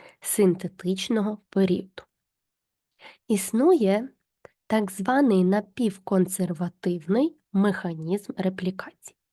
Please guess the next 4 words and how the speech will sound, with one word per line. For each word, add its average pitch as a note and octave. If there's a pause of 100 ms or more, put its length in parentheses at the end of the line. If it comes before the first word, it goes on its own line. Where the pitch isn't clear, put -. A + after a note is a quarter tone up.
(720)
Утворення F#3+
двох E3+
дочірніх F3+
молекул, F#3